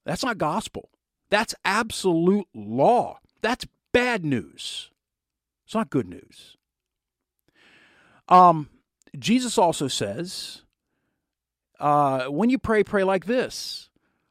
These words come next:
"Our Father who art in heaven, hallowed be thy name. Thy kingdom come, thy will be done on earth as it is in heaven. Give us this day our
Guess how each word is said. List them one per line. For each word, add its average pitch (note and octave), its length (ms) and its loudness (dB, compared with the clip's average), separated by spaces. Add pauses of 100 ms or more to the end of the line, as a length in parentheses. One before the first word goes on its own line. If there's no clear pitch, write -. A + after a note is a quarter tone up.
(140)
"Our C#3 100 -2
Father D#3+ 360 2
who D#3+ 80 2
art D#3 160 0
in C3+ 60 -10
heaven, F#3 320 -2
hallowed D3 440 -2
be C3 100 -4
thy A#2 200 -2
name. F#3+ 320 -2
Thy C#3+ 120 -4
kingdom A#2+ 420 -6
come, G#3 400 -6
thy A#2+ 180 -4
will B2 260 -2
be A2+ 140 -6
done C#3+ 260 -4
on D3+ 220 -6
earth C#3 240 -2
as A#2 180 -4
it A#2+ 80 -6
is A2+ 140 -8
in G#2+ 80 -8
heaven. F3+ 360 -6 (460)
Give C4+ 460 0 (200)
us A#3 460 0 (160)
this A3+ 500 2 (300)
day F#3 500 4 (240)
our E3+ 520 4